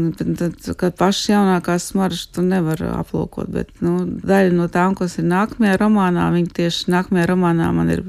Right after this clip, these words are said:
par nišas smaržām, un par divām viņa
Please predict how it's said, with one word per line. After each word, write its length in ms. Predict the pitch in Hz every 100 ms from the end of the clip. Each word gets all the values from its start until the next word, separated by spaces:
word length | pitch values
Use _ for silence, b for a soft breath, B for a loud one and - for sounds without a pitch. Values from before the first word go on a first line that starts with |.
| -
par 160 | 165 170
nišas 380 | 170 - 226 -
smaržām, 560 | 262 294 294 277 285 302 B B B B B -
un 160 | 190 -
par 180 | 196
divām 580 | 175 226 233 220 190 185
viņa 220 | 202 202